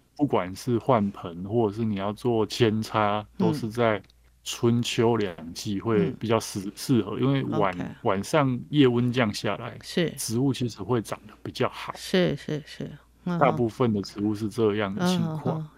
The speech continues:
Speaker 2: 对，对，对。日月温差要大嘛，哈，它才会长得比较好，对。
Speaker 1: 呃，也不是说日夜温差要大，
Speaker 2: 嗯。嗯。
Speaker 1: 是夜温不能高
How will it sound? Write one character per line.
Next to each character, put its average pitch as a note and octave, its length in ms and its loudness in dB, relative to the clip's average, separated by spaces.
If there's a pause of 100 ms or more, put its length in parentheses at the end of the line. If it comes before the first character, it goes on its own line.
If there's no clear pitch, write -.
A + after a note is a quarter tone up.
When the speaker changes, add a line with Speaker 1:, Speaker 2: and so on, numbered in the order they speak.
Speaker 2:
对， D#3+ 220 0
对， D3 280 -6
对。 - 240 -10 (300)
日 G#3 140 4
月 F#3 180 6
温 E3+ 220 6
差 E3 240 4
要 D#3+ 160 4
大 D3+ 340 4
嘛， G#2+ 160 -10
哈， C#3+ 440 -4
它 E3+ 100 0
才 D3+ 180 -2
会 C#3+ 120 -2
长 - 200 -6
得 - 80 -8
比 E3 120 -12
较 - 120 -6
好， - 360 -12 (160)
对。 D3 260 -8
Speaker 1:
呃， B2 360 2
也 B2+ 180 4
不 C3 100 4
是 E3+ 140 2
说 F3 200 6
日 F3+ 180 8
夜 E3 60 12
温 D#3+ 200 6
差 C#3 80 2
要 C#3+ 160 6
大， C3 160 6
Speaker 2:
嗯。 B2 80 0
嗯。 A2+ 40 -4
Speaker 1:
是 C#3+ 300 4
夜 D#3 240 10
温 C3 320 8
不 C3+ 140 4
能 G2+ 260 0
高 G#2 320 4